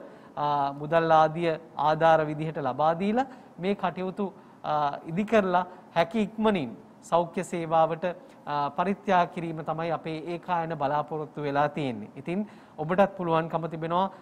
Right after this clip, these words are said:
ඒ අත්‍යුදාර කටයුත්තට ඔබේ දායකත්වය ලබා දෙන්න.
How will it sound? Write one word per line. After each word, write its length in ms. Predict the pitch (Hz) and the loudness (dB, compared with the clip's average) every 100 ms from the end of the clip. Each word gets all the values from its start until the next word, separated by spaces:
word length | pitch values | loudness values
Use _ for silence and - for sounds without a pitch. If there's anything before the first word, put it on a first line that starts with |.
| - 170 | -12 2
ඒ 80 | 160 | 2
අත්‍යුදාර 640 | 151 - 220 208 208 202 | 2 0 2 6 6 4
කටයුත්තට 600 | 175 147 160 156 - 165 | 0 -4 -4 -6 -6 -4
ඔබේ 240 | 147 151 | -4 -4
දායකත්වය 600 | 143 139 147 160 151 147 | 2 2 2 -2 -6 -4
ලබා 300 | 135 135 160 | -2 4 4
දෙන්න. 320 | 170 196 233 | 4 0 0